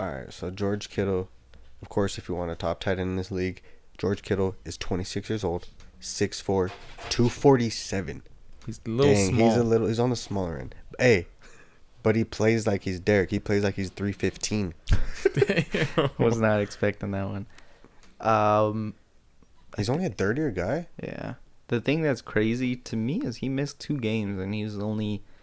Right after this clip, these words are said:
Speaker 3: twenty points away from being number one. So there's a very real possibility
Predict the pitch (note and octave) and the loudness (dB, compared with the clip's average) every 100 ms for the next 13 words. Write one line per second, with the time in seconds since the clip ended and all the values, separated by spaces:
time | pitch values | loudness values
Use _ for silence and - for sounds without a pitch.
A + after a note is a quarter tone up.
0 | - - - - - A2+ A2+ A2+ - A2 | -20 -20 -20 -16 -2 0 2 0 -2 -4
1 | G#2+ G2 G2+ G2+ G2 F#2 E2+ - - - | -2 2 2 2 -2 -4 -6 -8 -8 -8
2 | - - - A1 A1 - - - - - | -8 -10 -10 -10 -10 -12 -20 -20 -20 -12
3 | - A2+ A#2 G2 G2+ G#2 G#2 G2 G#2+ G2 | 0 2 4 4 4 4 4 2 2 0
4 | G2+ G#2+ G#2+ G#2 | 2 4 4 0